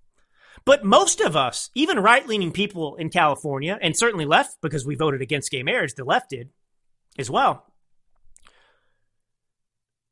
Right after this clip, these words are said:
We were okay with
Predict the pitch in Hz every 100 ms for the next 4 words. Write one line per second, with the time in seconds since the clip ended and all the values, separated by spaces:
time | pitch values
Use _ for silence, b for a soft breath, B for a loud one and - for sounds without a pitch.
0 | _ _ _ _ _ _ _ _ _ _
1 | _ _ _ _ 180 330 370 339 - 349
2 | - 226 233 151 139 160 _ _ _ _
3 | _ _ _ _ _ - 165 208 196 175
4 | - -